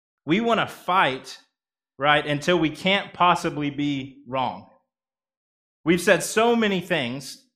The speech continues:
so loudly, maybe things that seem insane, but because we've said them, the original point gets lost,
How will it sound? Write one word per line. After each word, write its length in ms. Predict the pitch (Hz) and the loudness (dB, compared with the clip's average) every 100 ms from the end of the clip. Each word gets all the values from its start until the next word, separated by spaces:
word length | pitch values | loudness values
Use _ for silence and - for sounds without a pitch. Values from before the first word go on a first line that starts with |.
| _ | _
so 360 | - - 208 214 | -12 -2 2 2
loudly, 720 | 175 143 156 147 107 101 135 _ _ _ _ _ _ _ _ _ _ _ | 2 2 2 0 -8 -12 -16 _ _ _ _ _ _ _ _ _ _ _
maybe 300 | 151 247 254 | -2 0 -2
things 280 | 202 196 165 | -2 -2 -2
that 160 | 151 | -6
seem 240 | 143 180 165 | -6 -6 -4
insane, 480 | 139 - 190 180 143 | -6 -4 -4 -2 -4
but 400 | 147 - - - | -4 -6 -14 -8
because 320 | 151 220 240 | 0 2 2
we've 200 | 185 165 | 0 -2
said 300 | - 208 185 | 0 0 0
them, 340 | 139 120 117 - _ _ _ _ _ _ _ _ _ | -4 -6 -10 -20 _ _ _ _ _ _ _ _ _
the 60 | 160 | -4
original 420 | 185 240 185 160 | 2 2 2 -4
point 280 | 131 180 143 | -4 -6 -6
gets 200 | 120 - | -10 -10
lost, 520 | 117 123 - - - | -8 -8 -8 -16 -20